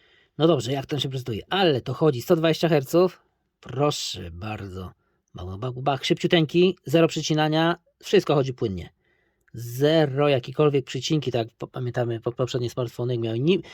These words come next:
mimo że miałem sto dwadzieścia, były takie przycinki, tutaj tego nie ma. Tu jest wszystko łam, bam, bam,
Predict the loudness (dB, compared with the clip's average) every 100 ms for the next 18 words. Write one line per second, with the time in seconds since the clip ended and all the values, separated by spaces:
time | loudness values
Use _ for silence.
0 | -14 2 4 6 4 4 4 4 2 4
1 | 4 4 2 0 2 2 0 -6 -10 _
2 | _ _ -8 -4 -2 -2 -2 2 4 4
3 | 2 0 -2 -8 -4 -2 -2 -4 -6 -4
4 | -6 -8 -14 -10 -6 -4 0 0 0 -4